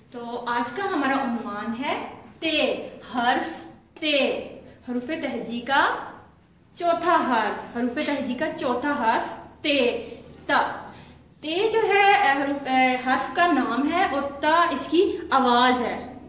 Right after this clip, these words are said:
ते जो है हर्फ का नाम है और ता जो है इसकी आवाज है। अ, किताब का सफ़ा नंबर बारह खोलिए,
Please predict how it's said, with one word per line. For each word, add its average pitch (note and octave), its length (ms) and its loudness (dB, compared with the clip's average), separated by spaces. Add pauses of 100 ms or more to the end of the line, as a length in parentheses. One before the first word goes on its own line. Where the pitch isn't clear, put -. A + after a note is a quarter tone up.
(500)
ते D4 240 2
जो F4+ 120 0
है F#4+ 200 2
हर्फ - 300 -2
का D#4+ 100 4
नाम C4 420 2
है G#4 320 -4 (160)
और B3+ 80 -4
ता F4 460 2
जो G4 120 2
है C#4+ 440 0
इसकी F4 580 0 (380)
आवाज A#3+ 420 4
है। - 260 -8 (3000)
अ, B3 400 0 (840)
किताब D4 360 4
का A#4+ 60 4
सफ़ा E4+ 280 0
नंबर C#4 300 6
बारह A3+ 400 0
खोलिए, D#4 440 0